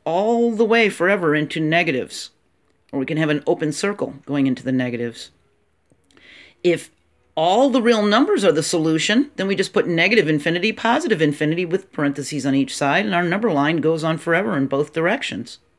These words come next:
See? If we have a half open interval,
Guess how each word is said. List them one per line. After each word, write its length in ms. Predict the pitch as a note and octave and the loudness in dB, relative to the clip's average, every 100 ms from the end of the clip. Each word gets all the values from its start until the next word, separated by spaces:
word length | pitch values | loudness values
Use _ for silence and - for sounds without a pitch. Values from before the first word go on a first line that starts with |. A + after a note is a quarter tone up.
| _ | _
See? 320 | - D#3+ - - _ _ _ _ _ _ _ _ _ _ - - - - _ | -10 -8 -8 -12 _ _ _ _ _ _ _ _ _ _ -20 -20 -20 -20 _
If 100 | B3+ | 0
we 60 | G#4 | 2
have 100 | G3+ | 2
a 60 | |
half 400 | D3+ - G#3 A#3+ | -2 0 0 2
open 260 | C#4 C#4+ C4+ | 0 2 4
interval, 540 | C#4+ C#4 B3+ C#4+ C#4+ | 4 2 4 4 4